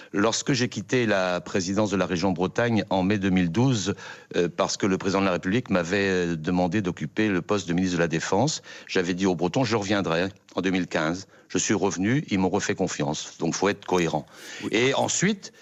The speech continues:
Speaker 1: il y a eu, euh, le treize novembre. Et le président de la République a souhaité, euh, que pour l'instant, euh, je continue à assumer mes fonctions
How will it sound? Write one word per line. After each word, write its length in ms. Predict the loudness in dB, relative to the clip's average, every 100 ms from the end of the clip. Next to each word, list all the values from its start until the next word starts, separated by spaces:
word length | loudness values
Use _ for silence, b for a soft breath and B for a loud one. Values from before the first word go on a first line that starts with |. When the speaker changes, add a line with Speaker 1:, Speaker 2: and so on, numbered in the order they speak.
| b b _
Speaker 1:
il 140 | -4 0
y 80 |
a 60 | 0
eu, 280 | 2 2 2
euh, 340 | 0 0 -2 -6 b b
le 140 | -6
treize 260 | -4 -2 0
novembre. 480 | 0 0 0 -2 -4 _ b -6
Et 400 | -2 0 0 -2
le 140 | -2
président 220 | -2 0 0
de 40 |
la 80 | 0
République 300 | 0 -2 -2
a 80 | -4
souhaité, 580 | -2 -4 0 0 2
euh, 160 | 0 -2
que 140 | -2 -6 -8 _
pour 180 | -2 0
l'instant, 540 | 0 -2 -2 -2 0 0
euh, 180 | 0
je 240 | -2 -4 -4
continue 540 | -2 -2 0 0 2
à 40 | 0
assumer 280 | 0 -2
mes 120 | 0 0
fonctions 540 | 0 -2 2 2 2